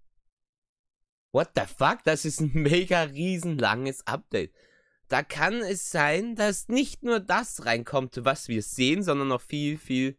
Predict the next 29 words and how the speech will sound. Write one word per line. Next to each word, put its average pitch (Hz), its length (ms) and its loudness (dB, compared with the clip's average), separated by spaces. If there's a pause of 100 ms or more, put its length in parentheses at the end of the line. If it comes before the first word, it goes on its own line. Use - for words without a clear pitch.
mehr. 95 400 -2 (400)
Und 127 140 -8
zwar 147 340 0 (140)
zuallererst 135 560 2 (160)
wird 127 200 -2
das - 180 -2
Kampfsystem 117 1000 -2 (480)
überarbeitet. 117 1400 0 (300)
Aber, 175 360 2 (600)
wie 160 180 0
gesagt, 170 380 2 (240)
ich - 220 -6
denke 160 280 0
nicht, 180 240 -6
dass 170 160 0
das 170 220 -8
nur 165 160 2
das 156 320 0
sein 110 180 0
wird. - 260 -8
Gemeinsam 170 480 -2
mit 180 140 -6
der 151 100 -4
Wartung 135 380 -2
vom 123 140 -10
zwanzigsten 101 480 -4
fünften, - 340 -6
also 104 220 -2
morgen, 107 320 -2